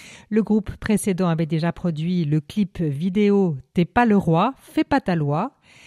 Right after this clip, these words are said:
Ces collégiens de classe de quatrième ont poussé le bouchon plus loin en concevant le scénario d'un serious game. Harcel Game est un jeu interactif, accessible en ligne depuis un ordinateur, un smartphone ou une tablette.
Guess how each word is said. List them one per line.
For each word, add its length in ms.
Ces 180
collégiens 440
de 100
classe 280
de 80
quatrième 480
ont 100
poussé 320
le 220
bouchon 580
plus 180
loin 460
en 160
concevant 520
le 200
scénario 540
d'un 200
serious 640
game. 560
Harcel 460
Game 320
est 140
un 100
jeu 320
interactif, 800
accessible 560
en 80
ligne 420
depuis 360
un 120
ordinateur, 760
un 140
smartphone 600
ou 80
une 140
tablette. 640